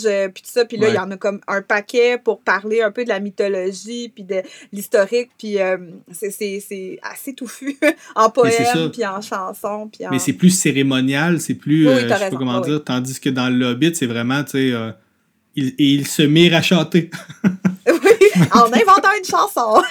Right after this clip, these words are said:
Speaker 1: <laughs>
Speaker 2: Il se mit à chanter aux
Speaker 1: Ouais, ouais.
Speaker 2: araignées.
Speaker 1: <laughs> Oui, oui. <laughs> Effectivement.
Speaker 2: C'est comment, ouais.
Speaker 1: Ben, moi, je suis peut-être, euh, peut-être la plus enfantine du lot, mais pour vrai, moi, la rencontre avec les trolls, euh, j'ai bien aimé ça. <laughs> J'ai trouvé ça très drôle et très,
Speaker 2: Ouais.
Speaker 1: euh, tu sais, c'est,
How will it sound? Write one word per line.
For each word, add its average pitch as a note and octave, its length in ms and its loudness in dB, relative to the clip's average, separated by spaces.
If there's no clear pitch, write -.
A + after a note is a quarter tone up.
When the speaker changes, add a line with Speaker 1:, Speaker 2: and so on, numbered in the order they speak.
Speaker 1:
<laughs> - 200 2
Speaker 2:
Il F3 160 4
se - 120 2
mit F#3 160 10
à G#3+ 100 8
chanter F#3 340 4
aux A3 120 8
Speaker 1:
Ouais, F#3 80 8
ouais. E3+ 80 6
Speaker 2:
araignées. F3+ 380 4
Speaker 1:
<laughs> - 20 -10
Oui, B3 680 4
oui. - 140 2
<laughs> - 800 -2
Effectivement. G#3+ 600 -2
Speaker 2:
C'est - 160 -4
comment, C#3+ 240 -2
ouais. B2+ 120 0
Speaker 1:
Ben, B3 160 4
moi, - 80 4
je - 60 -2
suis - 100 -8
peut-être, C#4+ 280 -2
euh, A3 120 8
peut-être - 300 -4
la G#3+ 120 0
plus C4+ 220 -8
enfantine A#3 580 -4
du A3+ 120 -10
lot, A#3+ 160 -4
mais A3+ 120 -6
pour G#3+ 120 -4
vrai, A#3+ 200 -10
moi, B3 100 -10
la A3 100 -2
rencontre A3 420 -8
avec G3+ 180 -4
les G#3 140 -6
trolls, C4 400 -8
euh, - 180 -6
j'ai A3 100 0
bien A#3 180 -6
aimé B3+ 140 -4
ça. - 160 -10
<laughs> - 120 -6
J'ai G#4+ 100 8
trouvé F4+ 200 4
ça F#4+ 160 -6
très G#4 280 0
drôle D4 260 0
et B3+ 140 -4
très, C#4 180 -14
Speaker 2:
Ouais. F3 100 -2
Speaker 1:
euh, A3 180 2
tu - 140 -8
sais, G4 120 -2
c'est, A#3+ 140 -2